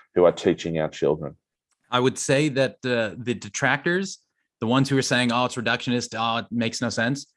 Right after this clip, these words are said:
Speaker 2: they're a hundred percent correct. Neuroscience has absolutely nothing to teach us about teaching. And that's, it took me ten years to learn that.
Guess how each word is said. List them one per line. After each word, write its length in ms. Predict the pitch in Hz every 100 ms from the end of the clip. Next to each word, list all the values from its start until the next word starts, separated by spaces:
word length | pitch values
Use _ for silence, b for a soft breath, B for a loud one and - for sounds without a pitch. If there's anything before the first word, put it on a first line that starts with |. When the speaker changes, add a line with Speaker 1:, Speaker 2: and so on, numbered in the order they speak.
| _ _
Speaker 2:
they're 100 | 143
a 20 | 127
hundred 160 | 180
percent 220 | 143 180
correct. 340 | - 190 - - _ _ _ _
Neuroscience 580 | 113 156 165 175 165 151
has 320 | - 143 139 _ -
absolutely 1000 | 139 143 - 165 156 139 139 107 131 117
nothing 640 | 110 113 123 127 - 156 147
to 140 | 147
teach 280 | 147 135 120
us 260 | 110 104 - _ _ -
about 240 | 110 113
teaching. 360 | - 101 - - _ _ _ _ -
And 120 | 95
that's, 320 | 110 - - 131 110 120
it 320 | 120 127 -
took 180 | - 151
me 120 | 165
ten 220 | - 156 147
years 180 | 151 147
to 80 |
learn 200 | 143 131
that. 200 | 101 82